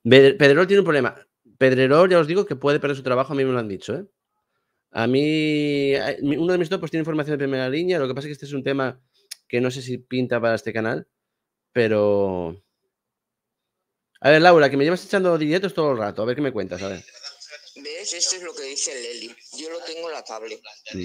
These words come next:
Speaker 1: En la tablet se ve.
Speaker 2: En vertical se ve así y en horizontal se ve más grande. Pero en vertical en la tablet se ve bien.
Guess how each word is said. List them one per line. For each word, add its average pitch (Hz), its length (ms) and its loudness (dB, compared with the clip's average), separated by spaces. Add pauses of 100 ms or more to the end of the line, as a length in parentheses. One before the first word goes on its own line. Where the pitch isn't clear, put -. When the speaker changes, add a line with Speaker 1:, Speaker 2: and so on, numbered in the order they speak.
(760)
Speaker 1:
En 175 80 -6
la - 80 -4
tablet 147 180 2
se 139 80 -2
ve. 110 60 0
Speaker 2:
En 98 80 -4
vertical 175 260 -10
se 156 200 -2
ve 147 120 -10
así 202 420 -2
y 190 80 -12
en 139 100 -12
horizontal 139 460 -12
se 156 160 0
ve 139 120 -12
más 107 180 -12
grande. 107 340 -10 (920)
Pero 143 240 -6
en 135 100 -6
vertical 135 540 -8
en 151 180 -6
la 135 100 -6
tablet 135 260 -10
se 160 160 0
ve 127 120 -8
bien. 117 260 -8